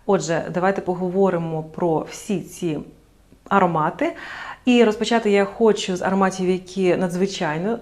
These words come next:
сильно схожі на, м, е, парфуми Ів Роше, які ми маємо замінити. І під кінець уже будуть ті аромати, які, на мою думку, чимось схожі, чимось не схожі, але всі ми індивідуальні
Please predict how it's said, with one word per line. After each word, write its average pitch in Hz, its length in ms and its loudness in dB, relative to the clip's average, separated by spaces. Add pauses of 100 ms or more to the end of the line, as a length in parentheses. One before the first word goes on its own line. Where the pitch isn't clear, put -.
сильно 247 420 0
схожі 247 480 2
на, 240 380 2 (120)
м, 226 140 -2 (440)
е, 208 80 -2
парфуми 220 440 0
Ів 202 80 0
Роше, 208 320 0
які 202 240 -2
ми 196 140 0
маємо 190 340 0
замінити. 185 480 -4 (180)
І 254 80 2
під 247 140 0
кінець 254 340 4
уже 214 180 0
будуть 196 280 0
ті 208 140 -2
аромати, 196 500 2
які, 202 240 -2
на 196 80 2
мою 190 220 0
думку, 220 500 0 (100)
чимось 175 360 0
схожі, 320 540 0 (320)
чимось 190 380 0
не 269 140 6
схожі, 262 500 2
але 202 420 2
всі 185 200 -6
ми 180 140 -2
індивідуальні 185 920 0